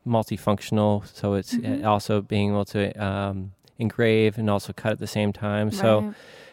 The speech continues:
Speaker 1: in terms of, for instance, a product like our coastal charts that we sell, which is a very popular chart, our,
Speaker 2: Mm-hmm.
Speaker 1: our product that we sell, um,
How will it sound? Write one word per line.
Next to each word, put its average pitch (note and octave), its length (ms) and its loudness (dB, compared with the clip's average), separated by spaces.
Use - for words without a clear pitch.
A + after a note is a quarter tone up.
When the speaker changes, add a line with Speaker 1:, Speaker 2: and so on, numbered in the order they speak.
Speaker 1:
in B2+ 200 2
terms D3 320 2
of, C3 140 4
for - 220 2
instance, A#2+ 320 0
a A2 40 0
product A2+ 360 2
like G#2+ 120 -4
our G#2 80 -4
coastal G#2 540 0
charts G2+ 500 -2
that F#2+ 100 -6
we G2 100 -4
sell, G2 320 -2
which F#2+ 180 -8
is F#2+ 80 -6
a F#2 60 -4
very F#2 240 -4
popular F#2+ 460 -6
chart, F2+ 460 -4
our, G2+ 440 0
Speaker 2:
Mm-hmm. A2 200 -6
Speaker 1:
our F#2 140 -2
product G2+ 420 -2
that F2+ 80 -10
we F2+ 100 -8
sell, F2+ 460 -6
um, F#2 500 -4